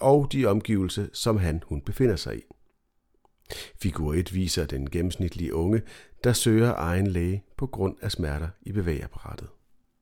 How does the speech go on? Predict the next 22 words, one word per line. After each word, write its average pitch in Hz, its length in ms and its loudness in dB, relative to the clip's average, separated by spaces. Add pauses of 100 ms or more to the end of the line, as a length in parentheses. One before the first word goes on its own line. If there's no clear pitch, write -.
(920)
Flere 107 300 4
smertelokalisationer 98 1120 2
og 82 400 -6
psykologiske 98 760 0
og - 120 -8
sociale 110 420 2
faktorer 101 600 0 (360)
bør 147 140 8
anses 135 680 4
som 123 260 2
behandlingsmål. 78 760 0 (1000)
Vi 165 120 10
anbefaler, 131 560 8
at 78 160 -4
lægen 90 280 4
stiller 71 240 -2
spørgsmål 104 580 2
til 87 140 -4
nye 110 200 6
begivenheder 107 680 4
i - 80 -2
familie 120 500 4